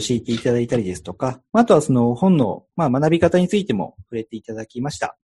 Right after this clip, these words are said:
えー、本日の内容は以上になります。えー、今回の内容があなたの企業の成功の役に立ちましたら嬉しく思います。この番組では、あなたの企業の役に立てるようご意見やご質問を募集しております。インターネットで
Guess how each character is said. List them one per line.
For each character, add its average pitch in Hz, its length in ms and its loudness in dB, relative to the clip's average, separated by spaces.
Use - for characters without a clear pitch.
え 123 220 -10
ー、 - 20 -10
本 311 220 2
日 269 180 0
の 135 160 4
内 127 200 0
容 139 100 4
は 175 120 4
以 147 80 -6
上 135 160 -4
に 107 80 -6
な 107 80 -12
り 120 120 -10
ま 160 80 -6
す。 - 240 -10
え 131 40 -14
ー、 127 200 -12
今 226 160 0
回 156 160 4
の 127 80 0
内 151 180 0
容 165 80 4
が 156 80 2
あ 156 40 2
な 165 100 -4
た 156 100 -4
の 117 120 -2
企 123 240 -16
業 139 180 -2
の 180 260 -8
成 143 160 -8
功 139 200 -6
の 139 60 -2
役 139 200 -4
に 139 60 -2
立 135 160 -8
ち 143 60 -6
ま 143 80 -4
し - 60 -12
た 247 100 0
ら 254 60 4
嬉 143 180 0
し - 40 -12
く - 80 -14
思 104 160 -8
い 95 40 -12
ま 131 120 -6
す。 - 260 -20
こ - 80 -6
の 196 80 -2
番 202 200 2
組 185 200 0
で 165 100 2
は、 95 220 -2
あ 196 60 -8
な 185 100 0
た 190 120 0
の 113 120 -4
企 117 220 -14
業 170 160 0
の 165 100 -4
役 160 220 -6
に 160 60 -4
立 156 160 -8
て 165 40 -4
る 143 80 -4
よ 123 120 -2
う - 20 -10
ご 127 120 -4
意 139 60 -4
見 131 140 -6
や 107 80 -6
ご 101 120 -6
質 - 160 -14
問 190 140 0
を 196 60 -4
募 139 80 -4
集 104 180 -10
し - 100 -14
て - 80 -14
お 92 40 -12
り 92 80 -10
ま 131 100 -6
す。 - 220 -18
イ 180 100 -2
ン 208 100 0
タ 202 100 4
ー 196 60 2
ネ 202 80 0
ッ 196 60 -8
ト 131 120 -6
で - 260 -8